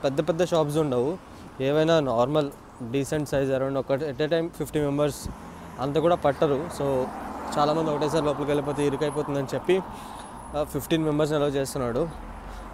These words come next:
మనం లక్కీగా లోపలికి వెళ్ళేటప్పుడు line లేదు. But ఇప్పుడు around బయట కూడా ట్వంటీ ఫైవ్ members లైన్లో నించున్నారు. So,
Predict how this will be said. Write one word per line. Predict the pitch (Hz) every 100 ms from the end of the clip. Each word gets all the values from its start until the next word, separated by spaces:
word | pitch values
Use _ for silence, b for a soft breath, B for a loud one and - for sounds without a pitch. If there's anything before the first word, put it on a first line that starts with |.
| -
మనం | 139 143
లక్కీగా | 135 139 151
లోపలికి | 143 139 147
వెళ్ళేటప్పుడు | 147 147 147 156 151 147 139 120
line | 117 131 135
లేదు. | 139 123 156
But | 135 113
ఇప్పుడు | 117 123
around | 127 139 123
బయట | 120 127
కూడా | 143 151
ట్వంటీ | 151 143 123
ఫైవ్ | 143 135
members | 135 135
లైన్లో | 127 127 139
నించున్నారు. | 131 123 131 113 160 - B B B B - - - - - - - - - - - - - - - - - - - - - - - -
So, | 202 202